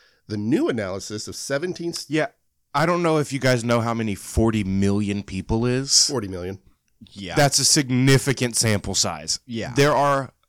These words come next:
Speaker 2: every type of person in forty million people. So, like, y-, you could probably make a link out of those people to just about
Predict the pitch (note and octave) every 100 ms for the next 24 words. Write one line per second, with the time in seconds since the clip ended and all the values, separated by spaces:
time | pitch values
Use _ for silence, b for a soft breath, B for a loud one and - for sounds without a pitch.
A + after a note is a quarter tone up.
0 | _ _ C#3 D3 D3 E3+ D#3+ D3+ C#3 -
1 | C3 G#2+ E2+ D2+ - G#2+ F#2 G#2 F#2+ F2+
2 | F#2+ F#2+ F#2+ D#2 - D2 - B B -
3 | B2 A2+ G2+ F#2 - - _ _ _ _
4 | _ _ _ _ - D3 D#3+ D#3 F3 -
5 | E3+ F3 E3+ D3+ C#3+ B2 - G#2+ A2 C3+
6 | - - C3 C#3 D3+ D#3 E3+ D#3+ E3 E3+
7 | - A#2+ F#2+ A#2 C#3 - C#3 B2+ C#3+ D3+